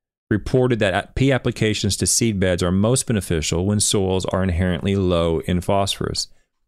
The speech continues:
and phosphorus, phosphorus soil test levels as low as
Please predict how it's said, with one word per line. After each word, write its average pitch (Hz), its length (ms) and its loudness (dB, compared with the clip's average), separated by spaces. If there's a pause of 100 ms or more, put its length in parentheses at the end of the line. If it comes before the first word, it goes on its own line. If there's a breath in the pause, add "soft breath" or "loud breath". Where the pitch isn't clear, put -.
(140)
and 95 140 0
phosphorus, 120 500 0 (160)
phosphorus 113 600 0
soil 139 360 0
test 85 480 -2
levels 87 460 0
as 107 340 0
low 127 320 2
as 73 460 -2